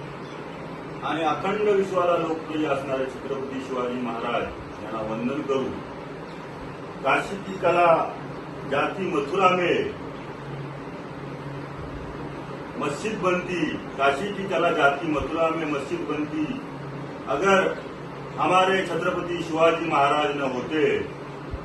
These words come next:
तो सबकी सुन्नत होती. कविवर्य भूषणजी यांचं हे वाक्य आहे. मित्रांनो, आज जो काश्मीरवर भ्याड हल्ला झालेला आहे,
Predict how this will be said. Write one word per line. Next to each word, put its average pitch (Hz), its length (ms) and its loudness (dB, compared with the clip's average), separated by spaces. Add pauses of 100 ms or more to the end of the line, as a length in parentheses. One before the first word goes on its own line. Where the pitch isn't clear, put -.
(180)
तो - 160 -2
सबकी 165 480 -2 (600)
सुन्नत 175 340 4
होती. 127 300 0 (1200)
कविवर्य 165 580 4 (1200)
भूषणजी 196 480 2
यांचं 151 280 2
हे 143 220 6
वाक्य 139 380 2
आहे. 135 300 4 (2250)
मित्रांनो, 208 500 4 (320)
आज 202 320 8
जो 202 160 8 (1000)
काश्मीरवर 208 640 8 (400)
भ्याड 165 220 4
हल्ला 175 340 8
झालेला 165 300 4
आहे, 151 260 8